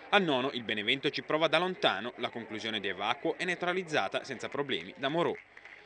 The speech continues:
Alla mezz'ora, azione veloce da sinistra del Varese, Buzzegoli trova il varco giusto per Carrozza, dribbling secco sul diretto avversario, tiro centrale.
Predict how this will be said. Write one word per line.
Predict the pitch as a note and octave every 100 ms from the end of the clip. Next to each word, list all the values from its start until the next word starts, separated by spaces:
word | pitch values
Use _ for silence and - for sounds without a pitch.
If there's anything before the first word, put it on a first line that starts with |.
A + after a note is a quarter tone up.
| - -
Alla | F#3+
mezz'ora, | F3+ C#3+ - B2 B2+ C#3
azione | C3+ F3 E3+
veloce | D#3 E3 F#3
da | F3
sinistra | - G3 -
del | F3+ E3+
Varese, | F3+ G#3 C#3+ C#3+
Buzzegoli | A#2+ B2 A2 B2 A#2+
trova | A#2 A#2 A2+
il |
varco | A#2 C3 D3+
giusto | C#3+ F#3 F#3+
per | E3+ -
Carrozza, | F#3+ F#3 F3+ A2 -
dribbling | A#2 F3 E3 C3+
secco | A2+ D3 D#3+ G3
sul | F#3
diretto | D3+ F3+ -
avversario, | F3+ C#3+ - A#2+ G#2 A2+
tiro | - G#2+ A#2+
centrale. | - F3 - A#2 - - -